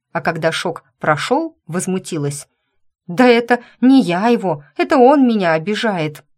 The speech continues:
Кормилица неожиданно развеселилась, кивнула на мои формы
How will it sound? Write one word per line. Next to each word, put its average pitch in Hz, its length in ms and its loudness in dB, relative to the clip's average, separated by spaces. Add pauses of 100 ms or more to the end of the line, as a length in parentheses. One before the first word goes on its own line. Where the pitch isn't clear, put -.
(280)
Кормилица 180 640 -6
неожиданно 175 640 -6
развеселилась, 175 880 -6 (560)
кивнула 190 440 0
на 165 100 -2
мои 165 260 0
формы 311 540 0